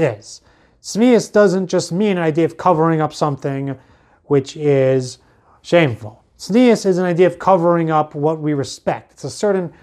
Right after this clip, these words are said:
value of privacy and dignity on things which have chashivus, which have dignity. When Klal Yisrael was a young nation, they weren't as great as when they became a full nation. Now they become a full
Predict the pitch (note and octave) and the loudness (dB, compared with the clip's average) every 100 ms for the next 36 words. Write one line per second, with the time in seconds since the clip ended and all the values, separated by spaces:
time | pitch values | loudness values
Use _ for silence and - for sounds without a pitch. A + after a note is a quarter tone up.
0 | _ - C#3 E3+ F#3+ G3+ F3+ D#3+ D3+ D3 | _ -8 0 2 4 4 2 2 -2 -4
1 | - F#3+ A3+ F#3+ F#3 F3+ D3 D#3 D#3 A3+ | -2 2 2 0 -6 -8 -6 -2 0 0
2 | F#3+ E3+ E3+ E3+ D#3+ D#3+ - G3+ F3+ F3+ | 0 0 0 -2 -6 -6 -2 -2 -2 -6
3 | - _ _ _ - D3+ D3 D#3 C#3+ D3 | -8 _ _ _ -6 -6 -4 -2 0 0
4 | C3+ _ _ _ _ _ _ - D#3 - | -4 _ _ _ _ _ _ -2 -2 0
5 | G#3 F#3 A#2 A2 - C3 B2+ C#3+ C#3 C#3+ | 4 4 2 -8 -10 -12 -2 0 0 -2
6 | _ C3 E3+ E3 B2 G#2 G#2+ _ _ _ | _ -4 -2 0 -4 -12 -16 _ _ _
7 | - C#3+ - A3+ G3+ - D3+ D3 C3+ C#3+ | -10 -4 2 2 2 0 2 2 2 2
8 | C#3+ D3 C#3+ C#3+ C#3 - D3 C#3 C3+ D3 | 2 2 0 -2 -2 -4 -4 -4 -4 -6
9 | C#3 D3+ F3+ F#3+ F3+ D3 C#3+ G3 A#3+ G#3+ | -2 2 2 0 -2 -4 0 2 2 0
10 | G#3 F3 E3+ D#3 E3+ E3 D#3+ D#3+ - E3+ | -2 -2 -2 0 0 0 -2 -4 -4 -4
11 | D#3+ C#3+ E3 D#3+ C#3+ A2+ C3 F3+ F3 D3 | -4 -8 -6 -4 -6 -8 -8 -6 -6 -6
12 | C#3+ D#3+ D#3+ C#3+ - - F3+ E3 C#3+ | -4 -4 -4 -6 -10 -4 0 0 -2